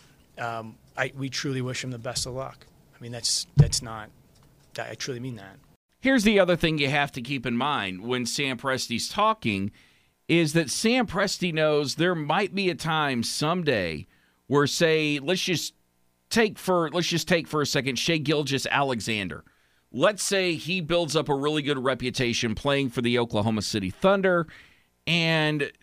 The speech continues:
Speaker 2: Zion Williams wants to come play alongside Shai Gilgeous-Alexander, and Zion Williams hears all the good things the Oklahoma City Thunder do for their players, and he's willing to play. He's even willing to take a pay cut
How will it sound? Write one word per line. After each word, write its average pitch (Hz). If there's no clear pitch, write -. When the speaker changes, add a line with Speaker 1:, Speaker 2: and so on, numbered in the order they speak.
Speaker 2:
Zion 151
Williams 147
wants 151
to 151
come 143
play 175
alongside 147
Shai 135
Gilgeous-Alexander, 135
and 135
Zion 151
Williams 151
hears 147
all 143
the 143
good 131
things 175
the 139
Oklahoma 139
City 127
Thunder 123
do 139
for 120
their 110
players, 185
and 147
he's 202
willing 196
to 165
play. 180
He's 151
even 180
willing 165
to 131
take 139
a -
pay 185
cut 160